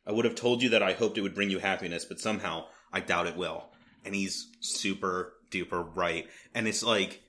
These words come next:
more so than, I think, Desire or any of the various tricksters at work in this story,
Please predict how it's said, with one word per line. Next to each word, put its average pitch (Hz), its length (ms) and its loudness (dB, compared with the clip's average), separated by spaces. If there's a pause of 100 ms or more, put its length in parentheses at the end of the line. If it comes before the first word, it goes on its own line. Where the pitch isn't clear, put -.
(960)
more 131 340 6
so 175 280 6
than, 98 640 2 (380)
I 110 120 4
think, 90 340 -4
Desire 120 800 6
or 95 200 -2
any 123 260 4
of 98 160 0
the 92 80 -2
various 107 580 4
tricksters 117 720 0
at 95 140 -2
work 110 300 2
in 104 120 -2
this 98 200 -2
story, 107 580 0